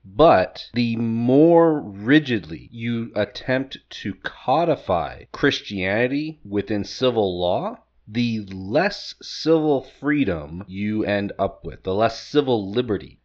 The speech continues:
you end up with. Now, I know that's gonna cause, like, a knee-jerk reaction from a lot of people, and in fact, it did when I initially dubbed this my Christian liberty paradox.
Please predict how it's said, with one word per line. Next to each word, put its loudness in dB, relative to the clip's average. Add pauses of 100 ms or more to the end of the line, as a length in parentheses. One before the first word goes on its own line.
you -4
end -2
up -4
with. -18 (1160)
Now, 6
I 0
know 2
that's -4
gonna -4
cause, 2
like, -2
a -8
knee-jerk -4
reaction -6
from -6
a -8
lot -6
of -12
people, -8
and -6
in -8
fact, -4
it -14
did 0
when -4
I 0
initially -2
dubbed 2
this -4
my -4 (100)
Christian -4
liberty -6
paradox. -6